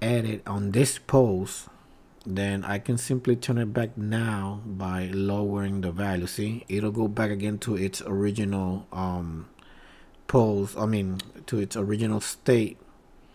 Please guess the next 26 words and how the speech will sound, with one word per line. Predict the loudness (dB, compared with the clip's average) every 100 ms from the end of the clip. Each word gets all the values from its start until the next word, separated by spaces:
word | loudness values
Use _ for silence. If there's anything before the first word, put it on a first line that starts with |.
| -20 -20 -20 -20 -20 -20 -20 -20 -10
here | 2 4 4 0 -4 -12 -20 -8
before | -6 -2 0 2
I | 0
edit | 0 0 0 -2
it. | -4
See, | -4 -4 -4 -8 -20 -20 -20 -20 -20 -20 -20 -20 -20 -20 -20 -20 -20 -20 -8
if | -2 -2 -2 -8 -18 -20 -20 -18 -4
I | -4
come | 0 0
back | 2 2
again | 2 2 2 4
to | 2
this | 2 0
pose, | 0 2 4 2 -2
then | -6
I | -4 -6
simply | -6 -4 -4 -4 -6 -8 -14 -20 -20 -20 -12
turn | -6
it | -4
back | -4 -6 -4
on | -4
again. | -4 -6
See, | -2 -2 -2 -8 -20 -20 -20 -20 -20 -20 -20 -20 -20 -20 -20 -20 -20 -20 -20 -20 -20 -16
that's | -12 -6 -6 -6 -8
that. | -10 -10 -18 -18 -18 -18
Okay, | -8 -4 -4